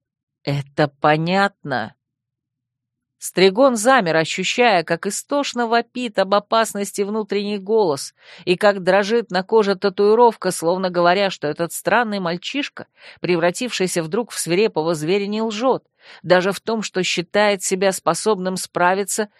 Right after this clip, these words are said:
с двумя полными ситтами. "Вот так", прошептала Белка, с удовлетворением увидев промелькнувший в его глазах отголосок первобытного страха. "Почувствовали,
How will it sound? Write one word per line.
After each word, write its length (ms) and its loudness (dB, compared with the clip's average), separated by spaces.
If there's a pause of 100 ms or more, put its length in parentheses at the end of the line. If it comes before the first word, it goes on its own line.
(160)
с 140 -4
двумя 420 2
полными 540 -2
ситтами. 640 -6 (960)
"Вот 400 2 (240)
так", 500 -6 (600)
прошептала 680 2
Белка, 460 0 (320)
с 140 -6
удовлетворением 1000 0
увидев 480 -2
промелькнувший 800 -2
в 20 -4
его 280 0
глазах 600 0 (240)
отголосок 680 2
первобытного 680 -2
страха. 520 -4 (960)
"Почувствовали, 1800 -2